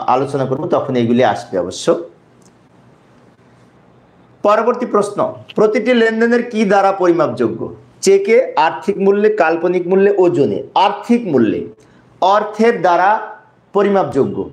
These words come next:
প্রতিটি লেনদেন হতে হবে। অর্থের দ্বারা পরিমাপযোগ্য নয় এরকম লেনদেনকে লেনদেন হিসেবে আখ্যায়িত করা যাবে না।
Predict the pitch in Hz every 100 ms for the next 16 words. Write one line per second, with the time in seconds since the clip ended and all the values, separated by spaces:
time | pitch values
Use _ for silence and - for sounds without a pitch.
0 | - 165 165 131 165 170 - 143 147 151
1 | 160 156 - 143 123 101 87 87 - _
2 | _ _ - 170 - 208 214 - - 147
3 | 165 165 160 160 160 135 143 135 151 143
4 | 160 160 147 147 147 143 135 131 127 127
5 | 151 143 123 123 120 127 113 - 110 107
6 | - - - - - - 151 113 95 -